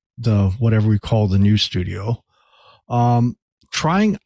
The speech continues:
out the system where you go and you try and do a repair that yourself, yourself, they ship you the toolkit and the information on how to do the repair.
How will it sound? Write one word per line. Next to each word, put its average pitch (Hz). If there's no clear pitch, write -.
out -
the 131
system 156
where 123
you 120
go 123
and 110
you 110
try 135
and 151
do 156
a 135
repair 139
that 156
yourself, 143
yourself, 131
they 123
ship -
you 165
the 156
toolkit 135
and 123
the 127
information 139
on 123
how 113
to 95
do 107
the 104
repair. 123